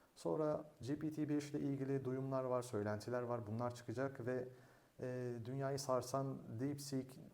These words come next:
Amerikan borsaları falan etkilendi biliyorsunuz. Açık kaynak kodlu olarak bunu paylaştı. Ondan da yararlanıyorum. Sonuçlarından da, e, bugüne kadar çok memnun kaldım. Ya bildiğiniz gibi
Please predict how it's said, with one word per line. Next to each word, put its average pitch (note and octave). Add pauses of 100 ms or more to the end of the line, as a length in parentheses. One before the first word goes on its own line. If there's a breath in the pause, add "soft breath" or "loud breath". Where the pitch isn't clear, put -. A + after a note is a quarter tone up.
(100)
Amerikan A2
borsaları G#2
falan G2+
etkilendi G2+
biliyorsunuz. G2+
Açık B2
kaynak A#2+
kodlu A#2
olarak G#2+
bunu G#2+
paylaştı. A#2+ (640 loud breath)
Ondan C#3
da C3+
yararlanıyorum. G#2+
Sonuçlarından A#2
da, G2+ (440 loud breath)
e, A2
bugüne A2
kadar G2
çok G#2+
memnun A2
kaldım. A2 (480 loud breath)
Ya E3+
bildiğiniz E3
gibi C3